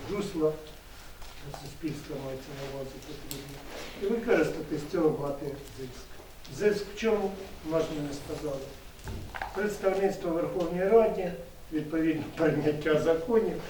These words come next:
відповідно, з того почали і політичної корупції.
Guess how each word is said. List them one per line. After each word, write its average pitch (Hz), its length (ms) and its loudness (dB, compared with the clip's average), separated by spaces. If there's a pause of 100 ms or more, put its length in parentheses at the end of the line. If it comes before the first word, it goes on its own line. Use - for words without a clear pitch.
(340)
відповідно, 156 720 2 (1800)
з 214 100 -8
того 190 260 12
почали 151 500 2
і 127 40 0
політичної 147 720 2
корупції. 139 560 -4